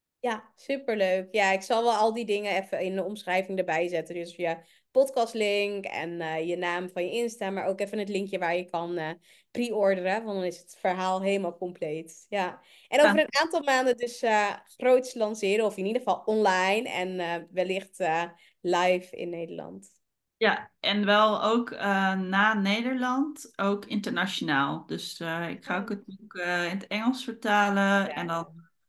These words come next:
Speaker 1: Ja.
Speaker 2: Duits. We hebben ook, eh, in Duitsland een groot netwerk. En, ehm, nou ja, dan wil ik ook wel op een gegeven moment in Portugal. En ja, dat,
Speaker 1: Ah.
Speaker 2: dat,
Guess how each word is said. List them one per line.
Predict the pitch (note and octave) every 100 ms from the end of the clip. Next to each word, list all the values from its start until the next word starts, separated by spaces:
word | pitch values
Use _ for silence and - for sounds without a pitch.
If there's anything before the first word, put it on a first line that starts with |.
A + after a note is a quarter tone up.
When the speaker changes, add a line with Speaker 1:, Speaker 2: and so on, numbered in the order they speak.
| _
Speaker 1:
Ja. | G3 F#3+ G3+
Speaker 2:
Duits. | A#3+ -
We | - _ _ _ _ D#3
hebben | D#3+ F#3
ook, | F3
eh, | E3+ E3+ F3 -
in | - F#3
Duitsland | F3+ F#3+ G3 F#3
een | F#3+
groot | - F3+ F#3+
netwerk. | F#3 F#3+ F3 F3+ F#3 F#3+ _ _ - _ _ _
En, | E3+ E3 E3+
ehm, | E3 F3 E3 E3+ E3 E3 E3+ -
nou | - F3
ja, | A2
dan | - D#3
wil | D3+
ik | D#3 -
ook | D#3+ -
wel | D#3 D#3+
op | D#3
een | -
gegeven | F3 E3
moment | E3+ F3
in | G3
Portugal. | A#3 B3 A#3+ - G#3+ G#3+ G#3 G#3 G#3 -
En | F#3+ F3+ F3 F#3
ja, | - E3+ -
dat, | F#3+ G3
Speaker 1:
Ah. | B3 -
Speaker 2:
dat, | A#3